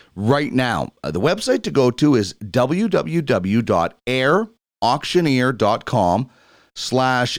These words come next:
U F F sports dash N H L dash fantasy dash franchise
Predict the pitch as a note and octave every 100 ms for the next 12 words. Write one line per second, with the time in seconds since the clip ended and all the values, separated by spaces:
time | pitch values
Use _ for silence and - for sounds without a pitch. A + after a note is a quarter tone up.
0 | - A2 A#2 E3 G#3+ B4 C#3+ C#3+ C3+ -
1 | _ A2+ A2+ - - _ - - - A2
2 | A#2 F3+ - - - _ _ _ _ -
3 | G2+ - C3 D3 E3 G3+ - C#3+ C3+ B2
4 | F#2+ D#2 F#2 - _ E2 E2 B2+ C3+ C#3+
5 | C#3 - - - C#3+ E3 E3+ - G#2 G#2
6 | - _ _ _ _ _ F2 G2 C#3 C#3+
7 | C#3 C#3 - - - - C#3 G3 A3+ C3+
8 | G2 F#2 A#2 A#2+